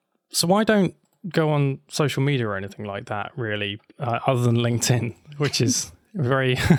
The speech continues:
<laughs> which is, yeah, the business one. So, yeah, I am on LinkedIn. You can find me on there. Um, but we do actually have a sustainability at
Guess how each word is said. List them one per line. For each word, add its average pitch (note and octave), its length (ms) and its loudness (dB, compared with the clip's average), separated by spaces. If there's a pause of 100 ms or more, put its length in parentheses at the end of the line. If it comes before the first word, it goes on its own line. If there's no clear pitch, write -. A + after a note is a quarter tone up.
(260)
<laughs> - 440 -20
which C3 200 -4
is, A#2+ 220 0
yeah, A#2 180 0
the G#2+ 100 -2
business A2+ 500 -2
one. G#2 260 -2
So, A#2 320 0 (580)
yeah, C3 140 2
I B2 120 2
am F3+ 120 4
on D#3+ 80 2
LinkedIn. A#2 520 0
You B2+ 140 0
can C3 300 0
find A#2+ 260 0
me A2 120 0
on G#2+ 160 0
there. G#2+ 460 -2
Um, G#2 540 -4 (320)
but D3 140 2
we D#3 80 4
do G#3+ 160 0
actually F3 280 2
have D3+ 140 2
a D3 40 2
sustainability C3+ 840 0
at A2+ 200 -4